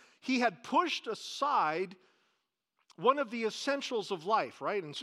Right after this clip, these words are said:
and food is, um, among the highest of essentials of life. You know that you go too long without it and you will die. You will suffer. Your body will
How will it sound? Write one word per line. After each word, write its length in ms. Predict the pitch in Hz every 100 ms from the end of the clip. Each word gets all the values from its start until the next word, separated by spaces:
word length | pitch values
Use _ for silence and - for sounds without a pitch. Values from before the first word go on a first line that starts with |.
| 220
and 100 | 185
food 460 | - 277 311 254
is, 240 | 156 160 185
um, 300 | 156 170 180
among 400 | 185 208 208 190
the 80 | 180
highest 680 | - 254 262 214 208 -
of 140 | 185 180
essentials 720 | 175 - 247 233 - 196 170
of 140 | 202
life. 420 | 196 208 247 156 - _ _ _ _ _ _ _ _ _ 240 208
You 200 | 196 247
know 200 | 262 269
that 140 | 254
you 120 | 233
go 200 | 226 240
too 340 | 240 - 277 254
long 320 | 247 254 220
without 420 | 220 240 247 240
it 180 | 226 -
and 180 | 220 208
you 140 | 240
will 260 | 214 277 294
die. 520 | 185 247 294 208 117 73 - _ _ _ _ _ _ _ _ _ -
You 180 | 175 240
will 260 | 269 320
suffer. 420 | - 302 254 -
Your 180 | 190 226
body 460 | 185 240 311 330 269
will 240 | 254 277